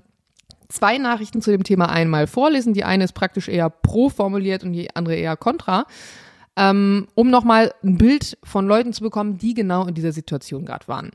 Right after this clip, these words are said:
"Hi Jana, hi Julian. Zu dem Thema in eurer letzten Podcast-Folge bezüglich Bundesfreiwilligendienst F S J. Ich habe zweitausendneunzehn mein Abitur gemacht und danach für ein Jahr ein F S J in einer Einrichtung für Menschen mit Behinderung absolviert.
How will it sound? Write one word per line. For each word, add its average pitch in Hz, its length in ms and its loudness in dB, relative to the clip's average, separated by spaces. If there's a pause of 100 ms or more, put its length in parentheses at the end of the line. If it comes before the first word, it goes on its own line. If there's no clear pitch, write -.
(1200)
"Hi 277 120 2
Jana, 226 280 4
hi 202 100 0
Julian. 143 480 -2 (520)
Zu 233 140 4
dem 214 160 2
Thema 294 240 -2
in 247 80 0
eurer 196 220 2
letzten 208 320 0
Podcast-Folge 165 800 -2
bezüglich 180 560 -4
Bundesfreiwilligendienst 196 1200 0
F 170 140 -2
S 156 180 -4
J. - 140 -8 (320)
Ich 220 140 0
habe - 80 -2
zweitausendneunzehn 226 800 2
mein 196 160 2
Abitur 180 400 0
gemacht 165 520 -2
und 175 140 -2
danach 175 340 2
für - 180 -4
ein 208 240 2
Jahr 190 220 0
ein 170 180 -2
F 156 140 -4
S 156 180 -6
J 214 160 2
in 196 100 -6
einer 156 180 -2
Einrichtung 196 500 -2
für - 120 -2
Menschen 170 380 0
mit 208 140 0
Behinderung 156 420 0
absolviert. 127 520 -6